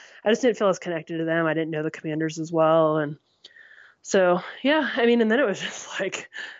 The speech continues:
I just saw so many patients. <laughs> It was just, um, yeah, I mean, it wa-, you know, seven a day was, was easily an average, you know, which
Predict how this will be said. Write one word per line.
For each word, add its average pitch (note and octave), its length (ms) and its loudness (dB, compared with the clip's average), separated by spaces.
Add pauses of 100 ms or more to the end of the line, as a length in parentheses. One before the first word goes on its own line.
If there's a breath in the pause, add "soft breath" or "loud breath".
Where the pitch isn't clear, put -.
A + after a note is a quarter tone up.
(280 loud breath)
I B3+ 100 2
just F#3+ 140 -4
saw D#3 120 -8
so D#3+ 200 -10
many E3 160 -4
patients. D#4 840 2
<laughs> - 60 0
It A4 180 2
was - 300 -4
just, F#3 420 -10 (480 loud breath)
um, F3 540 -4 (140)
yeah, F3 320 0
I G3 60 -2
mean, F3+ 200 0
it E3 80 -4
wa-, F3 160 -2
you F#3+ 100 -6
know, D#3 300 -4
seven E3+ 340 -2
a E3+ 80 0
day E3 380 0
was, D3+ 340 -4 (500 loud breath)
was E3 200 -12
easily E3 680 4 (140 loud breath)
an F3 160 -2
average, E3 720 0 (160)
you F#3 100 0
know, E3 300 4
which E3 260 2